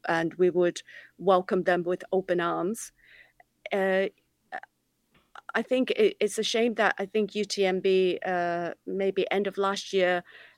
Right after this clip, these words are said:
uh, has said that, um, ichwa is a competitor. Uh, I don't think it is, and, uh, I certainly don't, uh, believe that it has to be.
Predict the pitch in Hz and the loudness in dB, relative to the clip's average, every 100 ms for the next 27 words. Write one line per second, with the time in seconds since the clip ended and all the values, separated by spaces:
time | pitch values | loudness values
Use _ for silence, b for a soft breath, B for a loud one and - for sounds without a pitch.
0 | - 185 170 165 - _ _ _ _ _ | -4 -2 0 -4 -8 _ _ _ _ _
1 | - _ - - 185 - - - 175 - | -20 _ -12 -8 -10 -10 0 2 2 -2
2 | - 180 175 - 185 180 175 175 175 - | -2 0 -2 -8 -4 -4 -2 -4 -6 -6
3 | 196 190 190 175 165 165 - _ - 180 | -6 -4 -4 -2 -2 -6 -10 _ -6 -6
4 | - 180 175 214 202 208 - - 208 - | -2 -4 -2 -4 -4 -4 -6 0 0 -2
5 | B B B B - 202 185 214 202 196 | B B B B -4 -2 0 0 2 0
6 | - 202 190 202 285 - - - 185 180 | 0 -2 0 0 0 -2 -8 -2 0 0
7 | 175 - 180 180 - 185 175 - 185 196 | 0 -2 -4 -4 -4 -4 -4 -2 -2 0
8 | 190 185 180 165 - _ - 185 180 156 | 0 2 0 -2 -14 _ 2 4 2 -2
9 | - - 175 170 160 b b b b - | -8 -6 -4 -4 -6 b b b b -14
10 | - 175 170 - _ - - 185 180 - | -12 -16 -16 -18 _ -2 2 4 2 0
11 | 175 - - 202 - - 233 294 311 | -2 -2 -6 -6 -6 -4 -2 0 -2